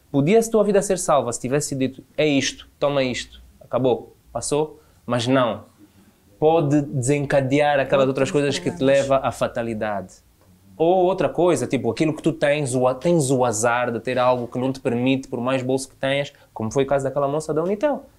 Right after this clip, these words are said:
Speaker 1: Não foi por falta de dinheiro que ela não foi evacuada. Foi porque aquilo que ela teve não lhe permitia, eh, entrar num avião, morria no ar. Então, ficou aqui, aconteceu o quê? Né?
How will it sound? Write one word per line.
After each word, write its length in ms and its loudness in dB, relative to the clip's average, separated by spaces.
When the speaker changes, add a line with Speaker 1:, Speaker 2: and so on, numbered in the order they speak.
Speaker 1:
Não 160 -4
foi 120 0
por 100 -8
falta 240 -2
de 80 -4
dinheiro 200 0
que 60 -6
ela 100 2
não 100 -2
foi 120 -2
evacuada. 500 -4
Foi 180 -2
porque 180 0
aquilo 300 2
que 80 0
ela 140 6
teve 400 2
não 380 2
lhe 60 2
permitia, 600 2
eh, 440 -8
entrar 180 0
num 120 0
avião, 480 0
morria 280 2
no 120 4
ar. 300 0
Então, 540 2
ficou 220 0
aqui, 280 0
aconteceu 360 -4
o 20 -10
quê? 220 -8
Né? 280 -10